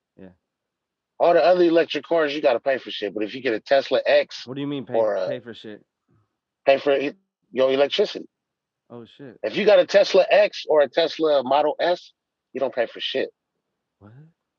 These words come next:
Speaker 2: Yeah, you don't pay for shit. So if you get an electric car, the best one is to get a used Tesla. Just buy a used Tesla. You don't pay for no electricity. It's all free.
Speaker 1: I,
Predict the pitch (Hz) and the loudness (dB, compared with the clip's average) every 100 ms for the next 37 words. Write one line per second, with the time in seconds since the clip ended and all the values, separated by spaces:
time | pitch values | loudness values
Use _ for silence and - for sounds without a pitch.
0 | _ _ _ _ _ _ 110 101 113 110 | _ _ _ _ _ _ -12 -8 -6 -4
1 | 113 - 98 - 113 131 110 - _ _ | -6 -6 -8 -8 -2 0 0 -2 _ _
2 | 113 127 151 151 143 143 127 117 175 156 | -8 -2 0 2 2 0 -2 -2 2 2
3 | 120 110 135 - 139 123 113 143 120 101 | 2 0 0 0 -2 -2 -8 -6 -6 -4
4 | 117 110 127 127 - - _ _ - 110 | -6 -6 -12 -12 -14 -18 _ _ -6 0
5 | 120 120 117 - 110 - - _ _ _ | 0 -2 -6 -4 -4 -6 -20 _ _ _
6 | _ _ _ _ _ 120 123 123 - 113 | _ _ _ _ _ -4 -2 -2 -2 0
7 | 123 131 131 127 120 123 113 120 104 - | 2 4 4 2 2 0 0 -6 -8 -12
8 | - _ - 107 104 - 107 - _ _ | -20 _ -6 -4 -2 -4 -6 -8 _ _
9 | _ _ _ _ _ _ _ _ - 135 | _ _ _ _ _ _ _ _ -12 -12